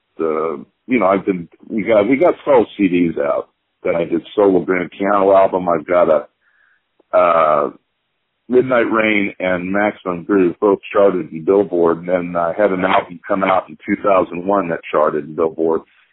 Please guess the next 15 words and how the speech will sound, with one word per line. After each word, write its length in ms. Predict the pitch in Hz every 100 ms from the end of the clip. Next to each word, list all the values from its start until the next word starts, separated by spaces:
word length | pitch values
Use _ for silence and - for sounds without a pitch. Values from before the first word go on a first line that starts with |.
| _
called 240 | 95 90 85
It's 100 | -
a 20 |
Beautiful 460 | 78 95 80 -
Day. 500 | 73 90 85 73 78 _ _ _ _ _ -
And 100 | 98
then 80 | 101 -
since 140 | 107 -
then 160 | 104
I 80 | 101
did 220 | 92 101
another 440 | 95 95 113 104 92
album 380 | 87 87 87 85
in, 260 | 80 80
uh, 240 | 80 76